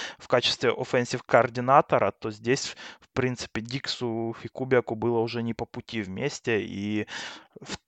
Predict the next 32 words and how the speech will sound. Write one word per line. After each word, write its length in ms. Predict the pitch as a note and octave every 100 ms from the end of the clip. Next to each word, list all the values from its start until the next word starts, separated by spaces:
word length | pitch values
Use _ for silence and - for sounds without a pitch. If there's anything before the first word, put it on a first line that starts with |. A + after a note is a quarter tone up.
| _ -
таких 360 | C#3+ A3 -
условиях, 600 | C#3 - G#3 F4 F3+ - -
казалось 440 | C3+ C#3 C3+ A2
бы, 60 | G#2+
вот 180 | A2+ -
как 140 | A#2+
бы 100 | A2+
Хопкинс 580 | - F#3+ - C3+ B2 -
и 20 |
Дикс, 380 | B2+ E3 - -
да, 200 | A#2+ D3
в 100 | E3+
принципе, 520 | - B2 B2 A2+ - A2+
э, 1400 | A2+ A2 A2+ A2 A2 A2 G#2+ G#2 G#2 G#2 G#2+ G#2+ G#2+ B2 - - - - _ F#3 A3 _ _ _ _ _ _
и, 100 | - _ _ _
и 80 | E3
там, 240 | - F#3+
и 60 | D3+
там 220 | - C#3
было 180 | B2+ B2
недовольство, 800 | C3 C3 B2 E3 C4+ - B2 A2
и 160 | -
там, 220 | - C#3+ B2+
и 40 |
там 220 | D3 B2+
были 160 | A#2+ A#2+
разногласия, 800 | B2 B2 C3 B2 C#3+ A3 - A2
но 140 | A2+
совершенно 600 | A#2+ B2 A#2+ - F#3 E3+
разные 320 | B2 D3 C3 A#2
два 140 | A#2
пакета, 480 | - - G2 -